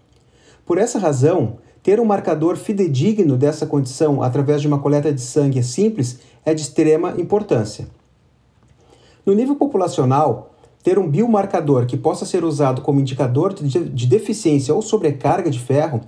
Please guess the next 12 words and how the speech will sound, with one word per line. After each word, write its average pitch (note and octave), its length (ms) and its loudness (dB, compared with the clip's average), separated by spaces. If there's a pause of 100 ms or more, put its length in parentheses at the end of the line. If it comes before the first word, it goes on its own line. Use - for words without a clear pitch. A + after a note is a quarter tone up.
(380)
pode E3 240 0
ser D#3 200 2
útil F#3 320 0
para F3+ 200 0
entender E3+ 380 0
a B2+ 60 -2
prevalência, D#3+ 640 0
magnitude D3+ 640 0
e F3 80 0
distribuição F#3+ 720 -2
do G3+ 100 -8
problema. A#2 460 -2